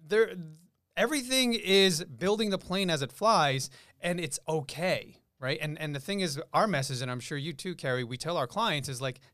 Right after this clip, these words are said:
"Just do it." Even if I'm, like, not, they're not clients, but we're on stage and we're saying, "Hey, I know you're afraid of getting on <laughs> social. Social's not a new thing." People are like, eh,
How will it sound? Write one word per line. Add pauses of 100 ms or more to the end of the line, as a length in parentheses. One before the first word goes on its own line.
(120)
"Just
do
it."
Even
if
I'm,
like,
not,
they're
not
clients,
but
we're
on
stage
and
we're
saying,
"Hey, (600)
I
know
you're
afraid
of
getting
on
<laughs>
social. (140)
Social's
not
a
new
thing."
People
are
like,
eh,